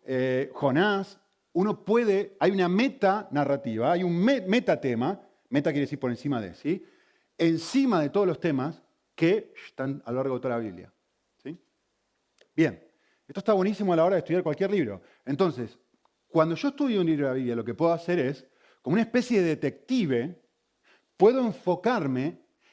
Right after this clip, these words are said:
en descubrir qué huellas ha dejado el autor respecto, por ejemplo, al tema principal. A ver,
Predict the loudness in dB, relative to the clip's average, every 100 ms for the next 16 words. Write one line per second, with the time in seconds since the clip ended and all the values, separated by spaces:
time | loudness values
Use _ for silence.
0 | _ _ 0 2 0 -2 0 0 2 0
1 | -2 -10 _ _ -2 0 0 0 0 0
2 | -2 -2 -4 -18 _ _ _ _ _ 4
3 | 4 2 0 2 2 2 0 -2 -2 0
4 | 0 -6 -18 _ _ _ _ _ 0 2
5 | 0 0 0 0 0 0 0 0 0 2
6 | 0 2 0 2 0 2 4 2 0 0
7 | 0 0 0 -2 -14 _ _ _ 2 4
8 | 2 -2